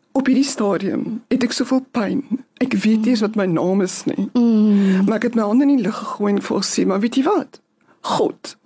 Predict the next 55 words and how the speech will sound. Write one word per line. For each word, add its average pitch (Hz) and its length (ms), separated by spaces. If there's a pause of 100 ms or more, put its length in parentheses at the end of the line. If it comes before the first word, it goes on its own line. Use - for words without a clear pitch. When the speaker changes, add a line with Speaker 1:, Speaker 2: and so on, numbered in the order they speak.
(480)
Speaker 1:
God - 400
sal 269 120
my 208 180
deurdra." 170 560 (120)
En - 80
ek 202 60
het 196 120
omgedra 190 460
en 156 80
ek 160 80
het - 100
uitgeloop. - 640 (460)
Speaker 2:
En 320 140
dis 311 220
juist 202 220
wat 208 180
ons 214 220
nou 196 140
vandag 185 420
met 185 180
ons 175 160
luisteraars 170 640
deel, 170 260
'n 170 80 (120)
pad 254 380
van 208 340
oorwinning. 160 840 (480)
Speaker 1:
Die 247 120
rede 202 240
hoekom 262 220
my 220 120
werk 143 260
verloor 180 300
het 196 100
van 208 80
die 208 80
luisteraars 185 500
mag - 160
dalk 196 240
wonder. 156 500
Speaker 2:
Hmm. - 380
Speaker 1:
Toe 277 160
ek 277 180
vir 262 120
die 269 80
tweede 262 220
keer 269 160
getroud 220 480
is 185 140
en 185 80
in 196 60
die 175 80
plaas 233 360
getrek - 460
het, 151 240